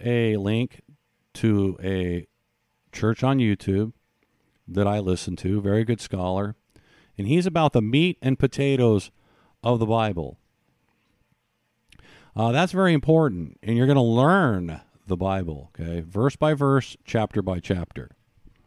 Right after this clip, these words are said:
Now, this is no in, in any way to advertise this particular church. I'm just giving you the link so you have a pathway. I-, if you, if you,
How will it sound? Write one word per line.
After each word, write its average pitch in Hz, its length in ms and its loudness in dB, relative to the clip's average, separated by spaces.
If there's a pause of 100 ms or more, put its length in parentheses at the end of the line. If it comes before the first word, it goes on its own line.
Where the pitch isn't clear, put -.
(480)
Now, 127 160 2
this 165 180 2
is 147 140 0
no 165 320 4
in, 139 260 2
in 147 140 2
any 143 260 0
way 117 460 2 (460)
to 120 460 6
advertise 120 580 0
this 107 140 0
particular 92 520 0
church. - 560 -6 (960)
I'm 151 300 0
just 160 380 2 (280)
giving 135 380 2
you 131 520 6
the 107 540 0
link 110 580 -4 (800)
so 131 260 2
you 127 180 4
have 139 240 -2
a 120 60 -2
pathway. 127 600 -4
I-, 123 260 -4
if 127 120 -4
you, 143 100 -2
if 120 240 -4
you, 151 180 4